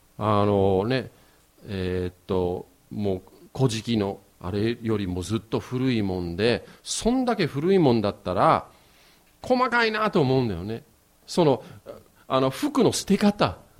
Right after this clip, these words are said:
そこまで説明しなくてもいいじゃないかと思ってしまうんですけどね。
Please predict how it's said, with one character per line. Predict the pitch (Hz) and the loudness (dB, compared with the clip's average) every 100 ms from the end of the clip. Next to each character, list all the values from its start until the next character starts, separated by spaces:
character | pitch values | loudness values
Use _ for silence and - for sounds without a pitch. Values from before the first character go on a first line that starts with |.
| - _ | -20 _
そ | - 240 | -2 0
こ | - | 6
ま | 294 285 | 8 8
で | 262 | 6
説 | 277 - 294 | 2 2 2
明 | 302 277 | 2 0
し | 196 | 0
な | 196 | 0
く | - | 4
て | 147 | 4
も | 131 | 6
い | |
い | 202 | 6
じ | |
ゃ | 170 | 4
な | 120 | 4
い | |
か | 104 92 | 0 0
と | 107 | 0
思 | - 123 | 0 -2
っ | 135 | -2
て | 135 | -4
し | - | -4
ま | 127 | -4
う | 95 | -4
ん | |
で | 87 | -8
す | - | -10
け | 87 | -10
ど | 85 | -6
ね。 | 127 | -6